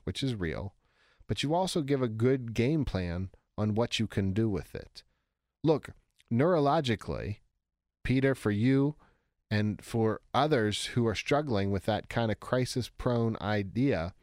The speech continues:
your body is physiologically creating a crisis. And the truth is, this is not your fault.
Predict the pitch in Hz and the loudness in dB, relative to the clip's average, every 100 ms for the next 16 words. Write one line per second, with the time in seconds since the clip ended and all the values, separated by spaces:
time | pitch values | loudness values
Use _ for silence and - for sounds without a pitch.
0 | _ _ _ _ _ _ _ 110 156 202 | _ _ _ _ _ _ _ 2 4 4
1 | 104 139 170 101 95 - - 156 170 165 | 2 2 4 2 0 -4 0 2 4 2
2 | 127 127 143 117 110 - 127 131 104 - | 2 2 2 0 -2 0 2 2 0 0
3 | 139 127 85 - - - 117 113 107 - | 0 2 -2 -8 -10 -6 0 0 2 0
4 | 208 196 151 160 - 117 98 110 127 170 | 0 0 0 0 0 -2 0 2 2 0
5 | - 110 92 165 151 - | -2 -2 0 2 2 0